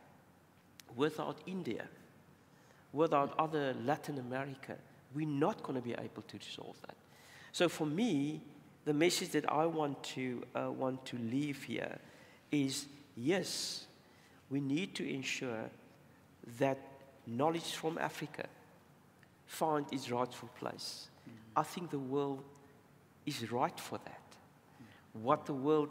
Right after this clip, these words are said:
Speaker 1: is not ready for is how. Uh,
Speaker 2: Mm-hmm.
Speaker 1: and, uh, you talk about, uh, um, open access. There's about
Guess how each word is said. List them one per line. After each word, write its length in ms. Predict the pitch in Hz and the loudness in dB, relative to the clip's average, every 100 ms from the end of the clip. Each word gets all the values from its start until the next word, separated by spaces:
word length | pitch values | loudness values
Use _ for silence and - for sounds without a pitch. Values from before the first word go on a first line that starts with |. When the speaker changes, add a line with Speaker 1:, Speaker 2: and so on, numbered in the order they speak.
| 147 | -2
Speaker 1:
is 180 | 131 | -4
not 360 | 117 113 240 254 | 0 2 2 2
ready 280 | 131 117 113 | 0 0 -4
for 340 | - 104 95 - - - - | -6 -4 -4 -6 -16 -12 -4
is 140 | 120 | -4
how. 520 | - - 143 175 - - - - - - - - | -4 -2 2 4 2 -6 -14 -16 -20 -20 -10 0
Uh, 40 | |
Speaker 2:
Mm-hmm. 360 | 131 123 120 110 | 2 4 4 4
Speaker 1:
and, 420 | 135 131 131 - | 4 4 -2 2
uh, 100 | 131 - | 2 2
you 160 | - 135 | -2 -6
talk 300 | - 160 - | -2 -2 -2
about, 360 | 139 135 127 127 - - - - - | 0 2 2 -2 -16 -18 -20 -20 -4
uh, 280 | 127 120 117 - | 0 2 2 2
um, 320 | 120 117 113 - - - - | 0 0 -4 -10 -20 -20 0
open 320 | 143 147 139 - | 2 2 2 2
access. 680 | 120 - - 202 - - - - - - - - - - | 0 0 -2 -2 -4 -8 -12 -20 -20 -20 -20 -20 -20 -4
There's 220 | 147 143 | 0 2
about 340 | 160 151 139 | 2 4 4